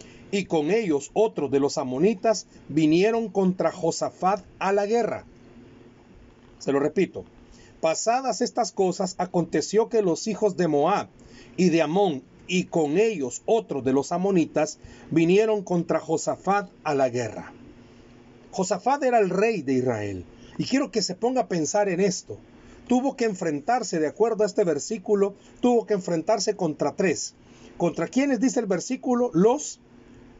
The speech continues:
moabitas, con los amonitas. Y tuvo que enfrentarse, dice, con otro grupo de los amonitas. Tuvo que enfrentarse contra tres.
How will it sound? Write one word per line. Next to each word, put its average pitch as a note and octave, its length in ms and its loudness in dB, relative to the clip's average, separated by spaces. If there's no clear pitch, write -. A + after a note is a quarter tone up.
moabitas, E3 800 -2
con B3 280 2
los C#4 300 0
amonitas. E3+ 920 -2
Y F#3 140 0
tuvo B3 360 2
que A3 100 0
enfrentarse, G3 840 -2
dice, A3 280 -4
con F#3+ 240 0
otro B3+ 320 -2
grupo G#3 480 0
de F#3+ 200 2
los G3+ 380 0
amonitas. B3 840 -2
Tuvo A3+ 200 4
que F#3+ 80 -2
enfrentarse G3+ 640 0
contra F3+ 400 0
tres. - 320 -2